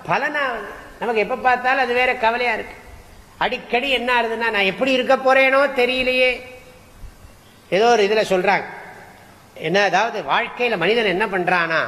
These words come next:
வாழ்வதற்காக தயார்படுத்தி கொண்டே இருக்கான். என்ன என்ன, அஹ், ஏதோ, ஏதோ சொல்றாங்க,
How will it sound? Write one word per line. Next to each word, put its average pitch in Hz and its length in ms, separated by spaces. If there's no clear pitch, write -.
வாழ்வதற்காக 233 1000
தயார்படுத்தி 208 720
கொண்டே 202 380
இருக்கான். 143 280
என்ன 170 340
என்ன, 226 300
அஹ், 131 840
ஏதோ, 147 80
ஏதோ 165 280
சொல்றாங்க, 147 320